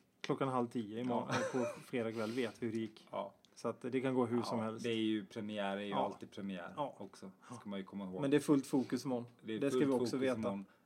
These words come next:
Speaker 2: Vi kan ju inte fokusera på söndag, utan
Speaker 1: Nej, nej.
Speaker 2: fokusera imorgon.
Speaker 1: Ja,
Speaker 2: Fullt
Speaker 1: ja.
Speaker 2: fokus.
Speaker 1: Fullt
Speaker 2: Vi är
Speaker 1: fokus.
Speaker 2: fullt laddade. Vi
Speaker 1: Ja.
Speaker 2: åker upp med buss.
Speaker 1: Ja.
Speaker 2: Vi, eh, förbereder oss så bra vi kan.
Speaker 1: Mm. Äter
Speaker 2: Och så
Speaker 1: bra,
Speaker 2: får vi
Speaker 1: sover
Speaker 2: se
Speaker 1: bra.
Speaker 2: hur det går.
Speaker 1: Ska göra vårt
Speaker 2: Klockan
Speaker 1: bästa.
Speaker 2: halv tio imorgon så vet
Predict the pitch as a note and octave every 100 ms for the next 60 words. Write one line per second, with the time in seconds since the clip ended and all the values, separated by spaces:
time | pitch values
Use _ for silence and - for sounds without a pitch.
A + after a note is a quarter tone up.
0 | _ G#2 A2 A2+ A#2+ A2+ A#2 A#2+ A#2 A2+
1 | A2 G2+ G2 A#2 G#2 F#2+ G#2 G2 F#2 -
2 | F#2+ - C#3+ A#2+ A#2 G2 G#2+ A2 G2 G2+
3 | G2+ F2+ - C3 A2+ G2+ A2+ F#2+ G#2+ F#2+
4 | D3+ C3 A#2 B2+ A2 C3 A2+ G2+ A#2 G#2+
5 | G2 F#2+ G2+ G2 F#2+ A2 G#2 - G#2+ G#2+
6 | A2+ - - - G#2 F#2+ G#2+ G#2 F#2+ -
7 | - C3+ A2 G#2 G2 G2 F#2+ G2 F#2+ G2
8 | B2+ G#2+ G2+ G#2 F#2+ G2 F#2+ A2+ A2 A2
9 | G#2 G2 G#2+ G2+ G#2 A#2+ A2+ A#2+ - D3
10 | B2+ B2+ B2+ B2 A2+ G#2 C3+ A#2+ B2+ A#2
11 | A#2 A2+ - - - - A2 G2 G#2+ F#2+
12 | G2+ G2+ C#3 C3+ B2 A#2+ A#2 - A#2+ A#2
13 | G#2+ - A2 G2+ G2 G2+ F#2+ F#2+ G#2+ F#2+
14 | F2+